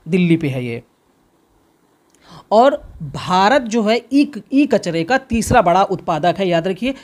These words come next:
ई कचरा क्या होता है? ई कचरा का मतलब जो इलेक्ट्रॉनिक सामान है, उनको जब, अ, जैसे मोबाइल है आपका ख़राब हो गया, बहुत सारे कलपुर्जे हो गए, तो ये सब फू-, फेंक दिए जाते हैं, तो ये ई कचरा कहलाता है। तो ई कचरे में जो है,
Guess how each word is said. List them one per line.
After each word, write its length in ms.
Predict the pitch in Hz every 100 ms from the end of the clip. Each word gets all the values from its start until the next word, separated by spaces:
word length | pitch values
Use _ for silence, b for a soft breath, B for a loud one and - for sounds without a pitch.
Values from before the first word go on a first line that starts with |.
| B B
ई 100 | 294
कचरा 300 | 277 - 160
क्या 160 | 143 139
होता 240 | 117 131
है? 80 | -
ई 80 | 247
कचरा 220 | 233 220
का 60 | 226
मतलब 200 | 226 196
जो 100 | 214
इलेक्ट्रॉनिक 520 | 202 - 202 220 -
सामान 380 | 196 175 175 180
है, 200 | 196 233
उनको 300 | 190 180 202
जब, 120 | 190
अ, 560 | - - 170 160 156
जैसे 200 | 165 190
मोबाइल 380 | 202 196 175 165
है 60 | 151
आपका 140 | 147
ख़राब 300 | - 190 185
हो 100 | 160
गया, 240 | 151 151 147 B B -
बहुत 160 | 190
सारे 160 | - 202
कलपुर्जे 460 | 202 190 202 196 208
हो 160 | 151
गए, 160 | 139 180
तो 120 | 226
ये 160 | 226 240
सब 200 | 240 - -
फू-, 120 | 226
फेंक 260 | - 247 214
दिए 140 | 233
जाते 240 | 214 190
हैं, 100 | 233
तो 80 | 226
ये 120 | 269 269
ई 100 | 240
कचरा 260 | 185 151
कहलाता 420 | 143 139 127 123 135
है। 60 |
तो 100 | 135
ई 140 | 226 233
कचरे 320 | 240 240 226
में 120 | 214
जो 120 | 196
है, 160 | 190